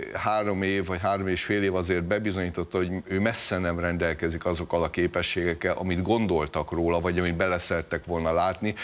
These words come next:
Nem véletlen, hogy őt is abszolút mértékben visszahúzták a nyilvánosság elől. Tehát az a fajta építkezés, ami abból indult ki, hogy majd Kamala Harris átveheti a következő ciklusban, eh, Biden elnök helyét, az dugába dőlt, és ezért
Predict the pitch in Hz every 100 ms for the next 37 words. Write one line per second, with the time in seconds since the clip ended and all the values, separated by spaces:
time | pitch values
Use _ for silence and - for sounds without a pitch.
0 | - - 104 113 107 98 - 92 90 92
1 | 92 - 82 - 95 - 87 80 85 85
2 | 82 80 92 110 - 85 78 80 82 76
3 | 85 82 78 80 80 78 - 80 80 82
4 | 85 98 - - - - 78 76 110 110
5 | 101 98 87 87 85 - - 110 120 113
6 | 92 92 90 87 - 90 87 92 101 92
7 | 90 87 90 85 80 - 85 80 78 101
8 | 104 87 87 82 80 - 90 85 90 82
9 | 78 85 78 76 - 80 92 85 87 82
10 | 78 87 - 85 78 80 78 - - -
11 | 87 87 80 80 76 87 87 82 82 80
12 | 78 73 92 98 104 104 - 90 82 82
13 | 104 76 76 85 95 104 95 90 98 87
14 | 87 90